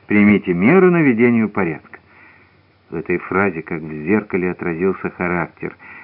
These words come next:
директора Водомерова, привыкшего надо, не надо распоряжаться подчиненными, до трепета бояться начальства, тупо верить в силу исходящего циркуляра.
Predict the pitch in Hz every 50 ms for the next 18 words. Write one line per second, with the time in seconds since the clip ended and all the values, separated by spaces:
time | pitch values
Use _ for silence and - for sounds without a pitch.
0 | - - 85 80 90 78 80 78 76 - - - 80 80 76 78 76 78 73 76
1 | 76 76 73 73 69 67 67 - _ _ _ _ _ _ _ _ _ _ _ _
2 | - - 82 82 85 113 131 - - - 147 139 143 143 139 127 - _ _ _
3 | _ 90 95 117 131 139 131 123 131 123 120 120 120 120 135 135 131 131 123 123
4 | - - - 117 117 113 104 131 139 147 - - - - - 147 - - - 147
5 | 139 143 143 135 135 135 135 135 131 - - - - - - - - 98 117 113
6 | - 117 123 120 - - 113 - 110 95 101 107 107 107 104 101 - - 107 98
7 | 95 95 92 - 110 104 110 117 120 120 110 - _ - 110 104 98 - - -
8 | - - - _ _ - 123 135 175 180 - 160 147 131 117 127 135 127 117 104
9 | - - - - - 110 117 107 107 101 - - - _ _ - 104 98 - -
10 | 101 92 85 92 92 82 - - - - 80 80 80 - - 95 80 - - 90
11 | 82 80 78 76 71 71 71